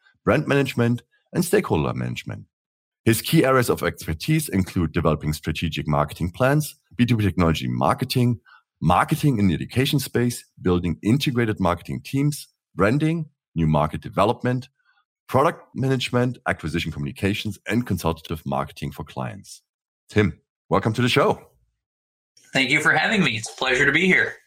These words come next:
Speaker 1: Now, that was a long list of things you're really, uh, you know, uh, working on or have experience in. Um, Tim, before we, before we explore today's topics, I would love to find out more about you. Tell our listeners about how you got started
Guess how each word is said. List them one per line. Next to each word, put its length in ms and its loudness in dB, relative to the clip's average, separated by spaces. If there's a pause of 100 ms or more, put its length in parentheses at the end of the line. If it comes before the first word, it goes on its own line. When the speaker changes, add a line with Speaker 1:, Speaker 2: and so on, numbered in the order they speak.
(360)
Speaker 1:
Now, 340 4 (100)
that 240 4
was 160 4
a 40 8
long 280 6
list 180 4
of 100 2
things 300 2
you're 140 0
really, 500 0
uh, 360 -2 (100)
you 100 0
know, 260 0 (280)
uh, 360 -2
working 460 0
on 200 0
or 260 -4
have 200 -2
experience 760 -2
in. 240 -10 (400)
Um, 460 2 (280)
Tim, 360 0 (100)
before 360 2
we, 220 0
before 320 -4
we 80 -2
explore 240 -8
today's 300 -8
topics, 560 -12 (280)
I 40 -6
would 100 -6
love 220 -2
to 80 -10
find 180 -4
out 80 -4
more 140 -4
about 260 -10
you. 220 -16 (460)
Tell 260 -2
our 140 2
listeners 380 -4
about 240 0
how 320 -4
you 160 -8
got 180 -4
started 680 -2